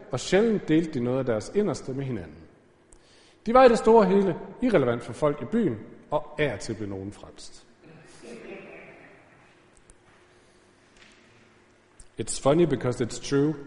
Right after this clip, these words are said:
siger Homer Simpson. Vi er selvfølgelig også grebet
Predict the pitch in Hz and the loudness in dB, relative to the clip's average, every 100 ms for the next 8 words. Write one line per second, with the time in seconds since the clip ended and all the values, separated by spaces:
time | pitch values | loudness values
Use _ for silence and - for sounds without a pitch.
0 | - - - - 110 110 107 104 110 110 | -18 -20 -16 -8 -4 -4 -4 -6 -8 -8
1 | 107 90 - _ _ _ - - - 214 | -10 -16 -20 _ _ _ -20 -20 -20 -18
2 | 214 - - - - - - - - - | -16 -16 -18 -16 -16 -16 -20 -20 -20 -20
3 | - _ _ _ _ _ - - - _ | -20 _ _ _ _ _ -20 -20 -20 _
4 | _ _ _ _ _ _ _ - - - | _ _ _ _ _ _ _ -20 -20 -16
5 | 131 185 180 - 214 208 202 151 160 185 | -4 -2 -2 -4 0 0 0 -2 -2 0
6 | 156 | -4